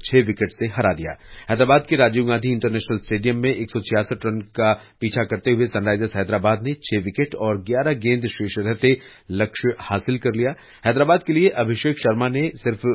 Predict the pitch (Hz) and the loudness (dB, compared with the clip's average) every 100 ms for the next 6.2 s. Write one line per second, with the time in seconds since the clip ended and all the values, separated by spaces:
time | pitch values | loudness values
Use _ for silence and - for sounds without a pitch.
0 | 92 101 120 135 104 104 113 110 117 - | 0 0 2 0 0 0 2 2 0 -4
1 | _ - 120 104 131 113 104 104 120 139 | _ -2 -2 0 -4 -2 -4 0 0 0
2 | 127 127 123 - _ - 123 147 160 165 | -2 0 0 -2 _ -4 2 2 2 -2
3 | 107 101 110 101 113 139 117 135 139 107 | -2 2 2 2 0 0 0 -2 -2 -6
4 | - 107 101 104 107 110 - - _ 104 | -4 -2 0 0 2 0 -2 -20 _ 0
5 | 117 101 101 92 185 - 107 - 165 190 | 4 2 0 -6 -4 -6 0 0 0 -8
6 | 156 | -10